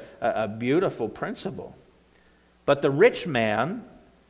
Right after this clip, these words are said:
in the downfall of him, choosing to live this life, choosing to, to take hold of the earthly things, in the downfall of him,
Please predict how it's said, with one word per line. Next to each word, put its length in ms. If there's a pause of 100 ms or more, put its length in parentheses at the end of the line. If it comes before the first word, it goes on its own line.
in 100
the 80
downfall 720
of 160
him, 280
choosing 520
to 180
live 300
this 280
life, 400
choosing 560
to, 220 (300)
to 60
take 280
hold 340
of 140
the 180
earthly 580
things, 800 (1120)
in 140
the 80
downfall 800
of 160
him, 240